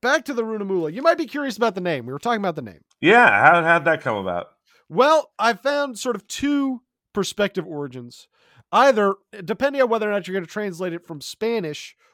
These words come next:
Speaker 1: or from the native, uh, Quechua language of Peru.
Speaker 2: Well, I'm partial to Quechua.
Speaker 1: All right, well, Quechua, it translates to mule person. Runa meaning person, mula meaning mule.
Speaker 2: Oh,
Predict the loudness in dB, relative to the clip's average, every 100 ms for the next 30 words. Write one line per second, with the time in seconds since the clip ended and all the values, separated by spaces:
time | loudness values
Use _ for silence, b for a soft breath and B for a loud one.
0 | _ -4 -2 -4 -6 -8 -4 -4 -4 -8
1 | -12 -8 -6 -4 -6 -10 -8 -8 -8 -6
2 | -2 0 -2 -6 -12 -16 -18 -20 _ -18
3 | -18 -20 _ _ _ 4 8 8 6 2
4 | 2 2 -2 -4 -6 -4 -6 -4 -8 -12
5 | -16 _ _ _ _ -4 -2 -6 -8 -10
6 | _ _ _ -4 -4 -4 -8 -8 -8 -10
7 | _ _ _ _ _ _ _ -8 -8 -10
8 | _ _ -20 -8 -6 -6 -8 -8 -8 -8
9 | -8 -6 -6 -12 _ -14 -6 -2 0 0
10 | -2 -10 -14 -16 -20 _ _ -4 -2 -2
11 | -4 -8 -12 -12 -12 -12 -16 -14 -10 -8
12 | -8 -10 -12 -14 -14 -14 -14 -18 _ -10
13 | -8 -6 -10